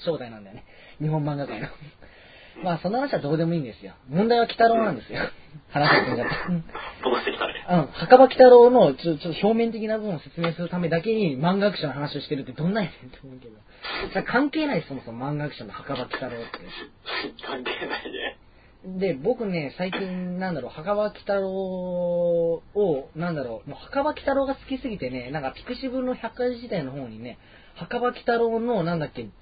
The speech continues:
Speaker 1: その全作品リストみたいなの勝手にまとめたんだけどさ、暇すぎてさ、夏休みでさ。
Speaker 2: へえ。
Speaker 1: その、は、なんだっけ、全作品リストをまとめて、結構、なんだろう、すごいまとめ方したよ。なんかあの、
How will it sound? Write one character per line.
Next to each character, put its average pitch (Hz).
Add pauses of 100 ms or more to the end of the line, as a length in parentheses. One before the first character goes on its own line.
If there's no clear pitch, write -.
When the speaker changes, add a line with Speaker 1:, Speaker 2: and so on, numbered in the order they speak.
Speaker 1:
そ -
の 131
全 214
作 156
品 185
リ 196
ス -
ト 143
み 135
た 131
い -
な 120
の -
勝 -
手 -
に 190
ま 170
と 185
め 180
た 180
ん 160
だ 131
け 113
ど 113
さ、 110
暇 165
す 175
ぎ 143
て 127
さ、 127
夏 123
休 135
み 107
で 104
さ。 -
Speaker 2:
へ -
え。 - (1400)
Speaker 1:
そ 214
の、 247
は、 202
な 233
ん -
だ 185
っ -
け、 135
全 202
作 240
品 233
リ 240
ス -
ト 165
を 143
ま 139
と 175
め 175
て、 151 (120)
結 302 (120)
構、 190
な 175
ん 170
だ 151
ろ 131
う、 - (160)
す 165
ご 254
い 254
ま 175
と 143
め 139
方 131
し -
た 139
よ。 120
な 123
ん 127
か 113
あ 113
の、 110